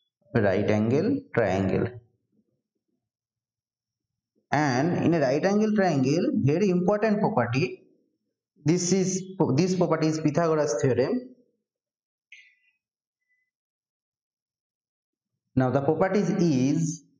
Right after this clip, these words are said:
one side in a right angle triangle, one side is hypotenuse and other two sides, one is called perpendicular and, uh, another is called base.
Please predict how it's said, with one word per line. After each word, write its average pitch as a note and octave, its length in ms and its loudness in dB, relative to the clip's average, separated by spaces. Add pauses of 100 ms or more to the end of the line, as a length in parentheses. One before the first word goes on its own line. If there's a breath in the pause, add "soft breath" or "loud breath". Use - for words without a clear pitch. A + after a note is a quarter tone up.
(180)
one E3 560 0
side G#3 320 0
in F#3 260 2
a F3+ 60 2
right F3+ 160 0
angle G#3 260 2
triangle, G3+ 420 2
one F#3 200 0
side F#3+ 240 0
is F#3 140 0
hypotenuse F3+ 720 0 (180)
and D3+ 160 0
other D3 420 0
two A#3 80 2
sides, C#3+ 560 -2
one E3 260 0
is F#3 180 0
called F3+ 220 0
perpendicular E3+ 680 0 (100)
and, D#3+ 100 -2
uh, B2+ 200 -2 (240)
another D3 300 0
is D3 180 -4
called D3+ 220 0
base. - 440 -4